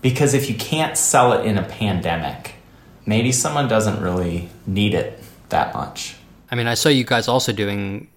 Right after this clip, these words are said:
Speaker 2: stuff in which, you know, you're allowing people to divide their payments, for instance, if they can't afford to pay for what you're, what you're selling at the moment, right?
Speaker 1: That's really opened up accessibility to our brand.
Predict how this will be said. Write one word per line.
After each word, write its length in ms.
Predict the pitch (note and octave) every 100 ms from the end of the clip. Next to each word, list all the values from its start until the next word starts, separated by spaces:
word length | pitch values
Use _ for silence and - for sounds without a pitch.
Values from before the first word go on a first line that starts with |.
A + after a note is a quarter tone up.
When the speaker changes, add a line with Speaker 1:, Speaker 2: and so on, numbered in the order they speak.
| D3+ D#3
Speaker 2:
stuff 420 | - - G#2+ -
in 100 | A#2
which, 220 | A2 G#2+ A2+
you 100 | G2+
know, 80 |
you're 180 | G2 G#2
allowing 500 | G2+ G#2 G2 G#2 G2+
people 300 | F#2 G#2+ G2+
to 280 | - G#2 F#2+ - - - - _ _
divide 480 | - A#2+ A2+ G2 G2
their 80 | G2+
payments, 720 | - A2 G#2 F#2+ F2+ - - F#3
for 160 | -
instance, 320 | F#2+ F#2+ G2 G#2+
if 80 |
they 80 | G2+
can't 180 | - G#2+
afford 460 | F#2 - A2 F#2+ F#2
to 80 |
pay 260 | - A2 G#2
for 160 | G2 G2+
what 200 | G2 G#2
you're, 280 | G2 F#2 F#2 - -
what 160 | A2+
you're 80 | G#2
selling 340 | G2+ G#2 G2 F2+
at 100 | -
the 40 |
moment, 300 | F#2 G2 G#2+
right? 200 | G2+ C3+ - _ -
Speaker 1:
That's 320 | C#3+ D3 -
really 240 | F3 D#3
opened 340 | A#2 G#2+ A2 G#2
up 140 | G#2+
accessibility 800 | G2+ - G#2+ - F2+ F2 F2+ F2+
to 140 | F2 F2
our 100 | D#2
brand. 400 | D2+ D2 D2+